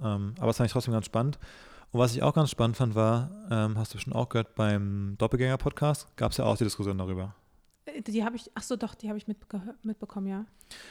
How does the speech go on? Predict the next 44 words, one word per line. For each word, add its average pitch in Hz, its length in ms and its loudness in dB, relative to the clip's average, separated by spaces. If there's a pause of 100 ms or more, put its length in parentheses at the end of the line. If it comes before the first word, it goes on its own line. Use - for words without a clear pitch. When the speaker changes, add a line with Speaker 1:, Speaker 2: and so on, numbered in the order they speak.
(240)
Speaker 1:
Und 110 260 0
da 110 140 2
hat 110 160 0
dann, 110 320 -2
glaub 104 140 0
ich, - 120 -8
Pip - 180 -4
so 123 120 0
gesagt, 110 480 0 (1300)
da 131 200 -4
ging's 123 220 0
dann 120 100 2
so 113 80 2
ein - 20 0
bisschen 117 260 0
ums 117 180 -4
Thema, 113 240 0
so 117 80 0
ist 123 160 -6
es - 60 -8
jetzt 107 200 -4
Cancel 143 300 2
Culture, 127 640 2 (160)
ähm, 104 500 -2
wird 117 100 0
das 110 120 -2
wieder 110 140 0
alles 110 160 2
gecancelt, 127 460 -2
wird 107 100 -2
jetzt 113 120 -2
sogar, 107 400 0 (640)
wird 120 120 0
jetzt 123 120 2
sogar 113 280 4
Spotify 117 800 2 (100)
dafür 123 300 2
gecancelt, 120 640 2
dass 123 120 6
sie 123 80 4
das 117 220 0
hosten, 101 420 2 (760)
im 113 120 -2
Endeffekt. 101 520 -6